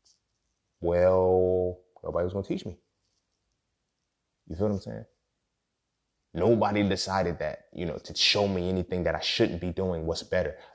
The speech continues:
Everybody just said, "You're too young for this." Like, that's, that's what knowing better is. That's, like, let's put that on, a, I'm gonna put that in another podcast. That's what knowing better is.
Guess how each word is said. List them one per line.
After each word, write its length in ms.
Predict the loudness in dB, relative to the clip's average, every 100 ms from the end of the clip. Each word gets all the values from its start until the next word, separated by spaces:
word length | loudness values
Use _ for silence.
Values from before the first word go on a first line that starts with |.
| -6
Everybody 400 | -2 0 0 -2
just 180 | -2 -4
said, 120 | -6
"You're 100 | -6
too 220 | -6 -4
young 240 | -2 -2 -6
for 140 | -10
this." 260 | -12 -12 -18 _ _ _ _
Like, 220 | -2 2
that's, 280 | 4 4 0 -6
that's 320 | 2 2 4 2
what 120 | 2
knowing 340 | 4 2 2
better 320 | 2 2 0
is. 240 | -4 -8 -14 _ _ _ _ _ _ _ _
That's, 340 | -2 -2 -2 0
like, 220 | 2 6
let's 200 | 6 6
put 300 | 4 0 2
that 180 | 0 0
on, 140 | 0
a, 60 | -2
I'm 180 | -2 -4
gonna 80 |
put 220 | -4 -4 -2
that 160 | -2
in 100 | -2
another 320 | -4 0 2
podcast. 480 | 0 -6 -10 -8 -10 -10 -20 -6
That's 280 | 0 0 2
what 120 | 0
knowing 380 | 2 2 0 2
better 320 | 2 2 0
is. 320 | -4 -6 -10